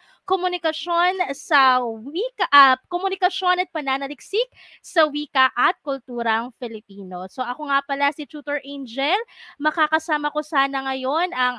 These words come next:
ating kasamang tutor na si Tutor Irvin, pero sa mga hindi inaasang pagkakataon ay may kailangang asikasuhin si Tutor Irvin. Kaya huwag kayong mag-alala dahil kahit ako lang mag-isa ay itatawid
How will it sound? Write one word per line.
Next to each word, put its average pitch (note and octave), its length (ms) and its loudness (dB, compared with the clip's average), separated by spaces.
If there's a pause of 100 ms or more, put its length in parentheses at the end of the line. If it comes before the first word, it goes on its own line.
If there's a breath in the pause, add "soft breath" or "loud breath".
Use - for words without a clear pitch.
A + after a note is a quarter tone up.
(140)
ating C4 240 -12
kasamang B3 640 -2
tutor C#4+ 480 -4
na C4+ 160 -6
si C4 160 -12
Tutor F#4 400 -6
Irvin, E4 480 -4 (240 soft breath)
pero D#4+ 560 4 (560)
sa - 160 -8
mga B3 240 0
hindi C4+ 320 -6
inaasang B3 560 0
pagkakataon C4 880 -2
ay C#4 80 -6
may C4+ 160 -6
kailangang A#3 720 -2
asikasuhin B3 800 -8
si - 160 -16
Tutor B3 400 -8
Irvin. F4+ 400 -6
Kaya E4 240 2 (400 loud breath)
huwag C5 240 0
kayong A4 320 4
mag-alala C4+ 560 2
dahil B3+ 320 -2
kahit C#4 240 0
ako C#4+ 240 0
lang C#4 240 2
mag-isa B3 560 0
ay F#4 320 6
itatawid C#4+ 560 2